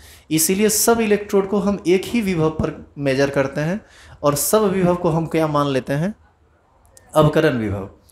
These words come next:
अब सिर्फ मान पड़ जाएंगे, वो पॉजिटिव है नेगेटिव है, उस हिसाब से पता चलता रहेगा कि उसका प्रॉपर्टी क्या है।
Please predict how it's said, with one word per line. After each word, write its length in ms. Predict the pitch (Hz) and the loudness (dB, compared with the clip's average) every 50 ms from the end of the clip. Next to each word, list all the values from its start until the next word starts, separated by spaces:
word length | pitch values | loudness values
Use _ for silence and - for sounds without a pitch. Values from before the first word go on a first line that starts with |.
| - - _ - | -20 -20 _ -2
अब 120 | 151 165 165 | -2 -2 0
सिर्फ 260 | - 202 202 190 185 | 0 0 0 0 0
मान 360 | 180 170 175 180 196 208 208 | 0 2 2 4 4 4 2
पड़ 160 | 202 214 196 | 2 2 2
जाएंगे, 320 | 190 190 196 202 214 208 202 | 2 2 2 2 2 0 0
वो 140 | 180 180 | 0 0
पॉजिटिव 420 | 175 - 175 170 170 185 185 208 185 | 0 0 0 0 0 0 -2 0 -2
है 120 | 190 185 | -2 -2
नेगेटिव 340 | 180 180 180 175 190 196 175 | 0 -2 -2 -2 0 0 0
है, 80 | 175 170 | 0 0
उस 120 | 170 165 | 0 -2
हिसाब 220 | 175 160 165 160 | -2 -2 -2 -2
से 80 | 160 160 | -2 -2
पता 200 | 160 165 156 170 | -2 -2 -2 -2
चलता 340 | 170 170 180 170 175 185 175 180 - - - | -2 -2 -4 -2 -2 -2 -4 -4 -8 -14 -14
रहेगा 360 | 175 165 156 160 160 156 143 | -4 0 2 2 2 2 0
कि 140 | 139 - 139 | -2 -2 -4
उसका 340 | 127 127 127 - - 131 131 | -4 -4 -4 -2 0 0 0
प्रॉपर्टी 640 | 127 131 - - - 127 117 - 131 135 131 156 156 | 0 -2 -8 -4 -4 -2 -2 0 -2 -2 -2 -4 -4
क्या 160 | 156 143 135 | -4 -6 -6
है। 140 | 131 143 | -8 -10